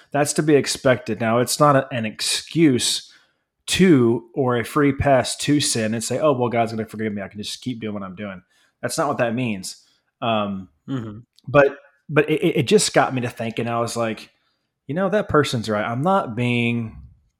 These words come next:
Speaker 1: Christ-like. I'm not acting the way God has called us to act as men, as a man, and just as Christians
Speaker 2: Right.
Speaker 1: in general."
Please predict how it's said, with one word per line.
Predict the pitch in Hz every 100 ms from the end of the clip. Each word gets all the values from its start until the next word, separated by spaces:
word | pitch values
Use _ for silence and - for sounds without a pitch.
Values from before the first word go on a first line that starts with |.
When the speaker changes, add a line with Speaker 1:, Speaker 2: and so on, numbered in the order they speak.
| _ _ _ -
Speaker 1:
Christ-like. | 117 110 - 117 107
I'm | 117 120
not | 156 156 - -
acting | 135 110 - 110 101 101 _ _ -
the | 117
way | 113 110 104 - _
God | 120 113 113 107
has | 95 107 -
called | - 127 120 120
us | 104
to | - -
act | 107 - - - - -
as | 123 110
men, | 110 139 107 139 135 _ _ _ _ -
as | 120 110
a | 107
man, | 107 131 110 104 107 _ _ -
and | 123
just | 147 170
as | 131 -
Christians | - 135 - 139
Speaker 2:
Right. | 127 101
Speaker 1:
in |
general." | 95 110 98 85